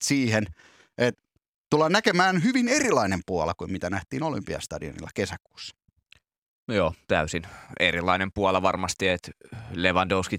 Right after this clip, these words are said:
Speaker 2: Zielinski on vaan yksinkertaisesti sen tason pelaajia, että heidän vaikutus oman joukkueensa pelaamiseen on,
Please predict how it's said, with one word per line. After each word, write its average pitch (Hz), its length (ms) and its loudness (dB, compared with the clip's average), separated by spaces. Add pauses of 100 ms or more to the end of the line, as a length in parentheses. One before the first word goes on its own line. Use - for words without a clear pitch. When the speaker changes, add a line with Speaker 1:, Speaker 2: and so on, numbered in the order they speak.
Speaker 2:
Zielinski 95 520 0 (220)
on 90 200 -4
vaan 90 180 0
yksinkertaisesti 92 520 -2
sen 92 160 0
tason 98 260 0 (100)
pelaajia, 92 480 2
että 90 140 -6
heidän 87 280 2 (200)
vaikutus 87 640 0 (420)
oman 85 300 -2
joukkueensa 80 480 -4 (160)
pelaamiseen 87 580 -2
on, 85 160 -6